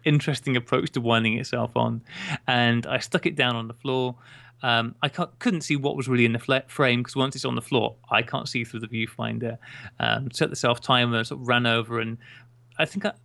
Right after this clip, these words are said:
I did end up taking about three or four shots 'cause the first one was like, "Is the, uh, counter on? Is the ca-," and then leaning right forward, and then of course it went off. It's like the comedy scenes when you see people having their, um, pictures taken in the photo booths. But,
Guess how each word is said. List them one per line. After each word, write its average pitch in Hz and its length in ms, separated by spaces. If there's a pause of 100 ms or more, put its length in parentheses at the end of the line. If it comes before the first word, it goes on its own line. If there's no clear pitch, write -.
I 143 80
did 156 240
end 143 160
up 131 100
taking 139 280
about 113 220
three 131 240
or 117 100
four 120 260
shots - 360
'cause - 120
the 147 60
first 156 300
one 147 60
was 131 80
like, 131 180 (340)
"Is 269 220
the, 277 260
uh, 247 80
counter 240 460
on? 247 80
Is 269 160
the 285 40
ca-," - 160
and 220 100
then 170 140
leaning 156 260
right 147 180
forward, 139 240
and 131 80
then 120 160
of - 80
course 127 240
it 123 80
went 120 160
off. 120 220
It's - 180
like 123 220
the 143 80 (140)
comedy 113 380
scenes 117 420
when 120 120
you 117 80
see 120 160
people 123 260
having 113 240
their, 110 220 (440)
um, - 440 (360)
pictures - 300
taken 120 320
in 110 100
the 110 80
photo 123 420
booths. 113 360
But, - 280